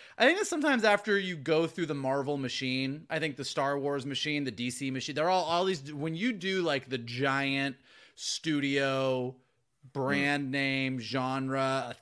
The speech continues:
Speaker 1: thousand, all the pressure in the world on you,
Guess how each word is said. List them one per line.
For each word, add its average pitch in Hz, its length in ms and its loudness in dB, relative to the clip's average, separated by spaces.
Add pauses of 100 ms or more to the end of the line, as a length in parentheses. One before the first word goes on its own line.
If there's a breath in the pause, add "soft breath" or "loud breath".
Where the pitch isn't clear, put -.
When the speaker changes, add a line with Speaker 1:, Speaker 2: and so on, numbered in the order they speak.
Speaker 1:
thousand, 139 520 -2 (420)
all 151 200 2
the 151 80 0
pressure 151 360 0
in 143 80 -2
the 135 80 -4
world 131 260 0
on 131 200 -2
you, 131 280 -2